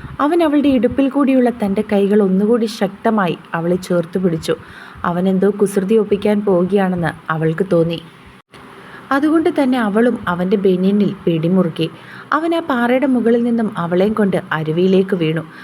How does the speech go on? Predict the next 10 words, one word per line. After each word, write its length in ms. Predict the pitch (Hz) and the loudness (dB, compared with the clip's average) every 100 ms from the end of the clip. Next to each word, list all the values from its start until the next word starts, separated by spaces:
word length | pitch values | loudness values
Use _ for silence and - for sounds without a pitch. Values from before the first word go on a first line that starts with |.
| - - | -20 -2
ഒരു 140 | 302 330 | 0 2
നിമിഷം 380 | 339 339 359 320 | 2 2 0 0
എന്താ 280 | 262 247 285 285 | 2 2 0 0
സംഭവിച്ചതെന്നറിയാതെ 1080 | 254 233 262 262 285 269 233 220 226 202 190 - | 0 2 2 2 0 2 0 2 0 0 -4 -4
അവൾ 200 | 170 180 | -2 0
കണ്ണുകൾ 460 | 202 202 180 190 214 | 0 0 0 2 2
തുറന്നതും 480 | 208 190 180 180 160 - - - | 2 0 2 0 0 -4 -18 -6
ആ 80 | - 311 | -4 -2
തണുത്ത 380 | 285 269 294 349 | 0 0 0 0
വെള്ളത്തിലേക്ക് 680 | 277 233 226 233 226 214 | 2 2 2 2 2 0